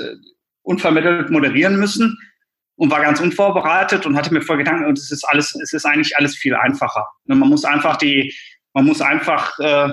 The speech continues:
man muss sich einfach mit dem Thema auseinandersetzen, man muss, man muss ins kalte Wasser springen und, ähm, es geht nicht um Perfektionismus, es geht auch nicht um allen, äh, all, im Grunde genommen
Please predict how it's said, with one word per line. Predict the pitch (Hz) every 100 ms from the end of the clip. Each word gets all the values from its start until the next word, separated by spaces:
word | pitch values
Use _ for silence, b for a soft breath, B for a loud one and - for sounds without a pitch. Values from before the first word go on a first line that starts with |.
| 143
man | 139
muss | 143 147
sich | 165 143
einfach | 139
mit | 151 139
dem | 127
Thema | 139 143
auseinandersetzen, | 131 - 127 127 170 165 165 - 165
man | 147
muss, | 143 139 - - -
man | 131
muss | 139
ins | 139
kalte | 139 131 -
Wasser | 135 175
springen | - - 185 208 208 - _ -
und, | 147 156 156
ähm, | 156 156 160 139
es | -
geht | 156 165
nicht | 151
um | 139
Perfektionismus, | 151 151 143 120 135 143 165 147
es | 135
geht | 143 139
auch | 127
nicht | 127
um | 143 127 123 B B B -
allen, | 131 151 151 151 - -
äh, | 160 - _ _
all, | 147 156 - 156 151 - _ _ -
im | 143
Grunde | 151 170
genommen | 156 156